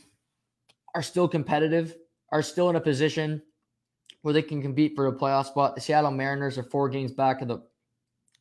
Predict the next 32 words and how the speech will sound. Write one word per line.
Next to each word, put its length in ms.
final 280
wild 260
card 240
spot. 400
I 80
don't 140
see 180
them 160
offloading. 500
They 80
beat 200
the 80
Padres 460
yesterday. 520
I 120
still 220
believe 280
they're 200
a 60
good 200
team. 260
They 80
always 220
get 180
close 300
to 80
making 220
the 60
playoffs 360
but 160
fall 220
short. 500